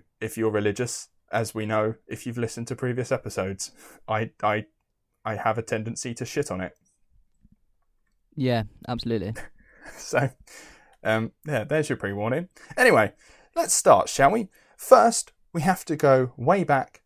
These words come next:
Speaker 1: to the founding of Salem. So Salem, Massachusetts was settled in sixteen twenty-six by a subsection of English Protestant Christians known as Puritans. Are you aware of Puritans?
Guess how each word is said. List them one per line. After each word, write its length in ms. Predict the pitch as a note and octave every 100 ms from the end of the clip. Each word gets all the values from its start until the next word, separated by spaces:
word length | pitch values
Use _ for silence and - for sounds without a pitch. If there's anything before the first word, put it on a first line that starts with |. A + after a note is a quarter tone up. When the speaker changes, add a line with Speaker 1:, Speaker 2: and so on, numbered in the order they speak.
| _
Speaker 1:
to 100 | -
the 100 | -
founding 520 | - D3+ C3 A#2 B2+ -
of 160 | G2
Salem. 680 | - - C3 C3+ A#2+ G#2+ - _ _ _ _ _ -
So 160 | -
Salem, 540 | D#3+ - C4 B3+ A3 G3+
Massachusetts 960 | C#3+ E3 - C#3+ - G#2+ - D3 - - -
was 140 | C3
settled 560 | - F#3+ - A2 C3+ -
in 160 | A2
sixteen 600 | A2 - G#3 - E3 B2 A#2
twenty-six 760 | - E3 - - D#3+ - - -
by 220 | C3 B2
a 80 | A#2+
subsection 720 | - - - - - - C3+
of 160 | C3 - F3
English 420 | F#3+ F#3+ E3+ - -
Protestant 640 | - D#3 D3 - C#3 - -
Christians 680 | - C3 - G#2+ F#2 - -
known 260 | A#2+ C3+
as 200 | B2+ - - -
Puritans. 760 | - C4 E3 - F#2+ E2 E2+ -
Are 80 | E3
you 120 | D#3+
aware 220 | D#3 D#3
of 140 | D3+
Puritans? 640 | - D#3+ D#3 D#3+ E3 -